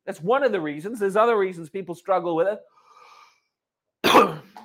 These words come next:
But one of the reasons is they haven't built the confidence of the Spirit of the Lord, and they, they're trying to rely on themselves. Now, jump down to verse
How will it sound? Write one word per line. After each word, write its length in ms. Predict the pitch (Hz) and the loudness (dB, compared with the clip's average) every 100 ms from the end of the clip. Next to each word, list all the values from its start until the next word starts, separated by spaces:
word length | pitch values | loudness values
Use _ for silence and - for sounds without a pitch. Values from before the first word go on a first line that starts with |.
| _ _ _ _ _ _ | _ _ _ _ _ _
But 100 | 160 | -4
one 220 | 151 185 | 0 0
of 80 | 214 | 0
the 80 | 196 | -2
reasons 420 | 202 233 196 185 | -2 -4 -8 -6
is 140 | 175 180 | -6 -2
they 100 | 190 | -2
haven't 400 | 220 269 151 143 | -2 -10 -12 -2
built 220 | 208 208 | -2 -2
the 60 | 180 | -6
confidence 480 | 220 277 214 180 | -6 -6 -8 -10
of 80 | 180 | -12
the 60 | 151 | -14
Spirit 260 | - 208 | -8 -6
of 40 | 196 | -4
the 60 | |
Lord, 280 | 196 247 - - - | -2 -2 -4 -10 -14
and 120 | 165 | -6
they, 120 | 170 | -4
they're 180 | 160 175 | -4 -6
trying 240 | 170 220 240 | -6 -8 -6
to 60 | |
rely 160 | 208 208 | -4 -4
on 140 | 202 | -4
themselves. 600 | 165 156 - - - _ _ _ _ _ _ _ _ _ _ _ _ _ - | -10 -10 -10 -10 -16 _ _ _ _ _ _ _ _ _ _ _ _ _ -12
Now, 320 | 160 185 120 - - _ - | 0 0 0 -6 -20 _ 4
jump 300 | 233 392 - | 4 4 0
down 240 | 262 254 | -2 -2
to 100 | 196 | -8
verse 280 | 170 208 | -4 -4